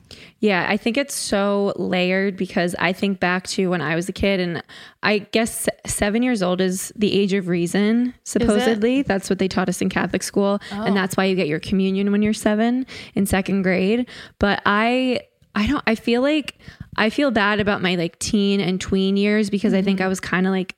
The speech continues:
Speaker 1: mean to my parents sometimes. Definitely not as bad as other people that I know.
Speaker 2: Yeah.
Speaker 1: But I look back on those years and I just feel terrible 'cause of all the things that they've done for me. And I was, like, just ungrateful and rude. But I think honestly, like, until,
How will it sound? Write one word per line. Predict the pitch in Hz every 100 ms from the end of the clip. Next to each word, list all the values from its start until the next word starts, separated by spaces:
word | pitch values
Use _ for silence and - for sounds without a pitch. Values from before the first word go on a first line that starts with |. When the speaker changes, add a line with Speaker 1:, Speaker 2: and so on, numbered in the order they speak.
| -
Speaker 1:
mean | 190 190
to | 202 240
my | 240
parents | 269 254 254
sometimes. | 277 269 262 262 - -
Definitely | - 208 254
not | 285 262 247
as | 208 196
bad | 180 180 175
as | 170
other | - - 180
people | 202 190
that | 214 214
I | 226
know. | 226 240 240 -
Speaker 2:
Yeah. | 233 220
Speaker 1:
But | 196
I | 190 190 -
look | 202 214
back | - 190 202
on | 208
those | 202 190
years | 185 190 196
and | 196
I | 190
just | 185 -
feel | 190
terrible | 185 190 185 180 202
'cause | - 196
of | 180
all | 165
the | 165
things | 175 - 170 185
that |
they've | 180 190
done | 190 190
for | - 254
me. | 233 233 247
And | 220
I | 190
was, | 190
like, | 196 185
just | - 190 -
ungrateful | 175 175 170 - - 180 180
and | - 151 - -
rude. | 185 208 220 294 - - - - -
But | 220 208 -
I | 214
think | - 330 415 -
honestly, | 220 302 - 285 294
like, | 247 208 -
until, | 220 214 - - 196 240 294 330